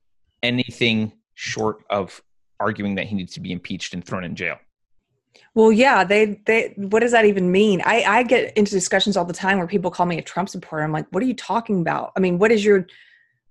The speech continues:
Speaker 2: what's your definition of Trump supporter?" Like you just said, I don't, I didn't vote for him. Do I defend him? Yes, you put me in that position quite a lot.
Speaker 1: Right. But you don't always defend him.
Speaker 2: <laughs> I don't always defend him, no. Um, it's a funny thing.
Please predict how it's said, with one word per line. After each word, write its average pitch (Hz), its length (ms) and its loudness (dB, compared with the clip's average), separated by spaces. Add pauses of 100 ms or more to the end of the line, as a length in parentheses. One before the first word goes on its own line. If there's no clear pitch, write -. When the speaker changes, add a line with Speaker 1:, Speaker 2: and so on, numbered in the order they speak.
(140)
Speaker 2:
what's 208 180 2
your 220 120 2
definition 202 520 2
of 175 60 -6
Trump 202 240 -2
supporter?" - 480 -4
Like 165 120 -4
you 180 100 0
just 170 140 -4
said, 156 240 4
I 151 60 -2
don't, 156 320 0 (100)
I 180 80 2
didn't 185 240 0
vote 175 240 2
for 156 200 2
him. 226 220 0 (420)
Do 202 140 8
I 180 80 6
defend 175 440 -2
him? 233 380 2
Yes, 202 340 2
you 185 120 0
put - 200 -2
me 185 100 0
in 175 100 -2
that - 140 -4
position 170 380 -6
quite 151 220 -4
a 143 40 -4
lot. 147 280 -2 (880)
Speaker 1:
Right. 113 140 -6 (320)
But 160 120 0
you 185 100 0
don't 180 180 2
always 156 260 2
defend 98 300 -2
him. 107 100 -8 (140)
Speaker 2:
<laughs> - 160 -8
I - 60 2
don't 214 160 4
always 214 320 4
defend 160 360 -4
him, 190 200 -2
no. 160 360 0 (520)
Um, 160 480 2
it's 202 180 -2
a 220 80 0
funny 160 300 -4
thing. 151 380 -4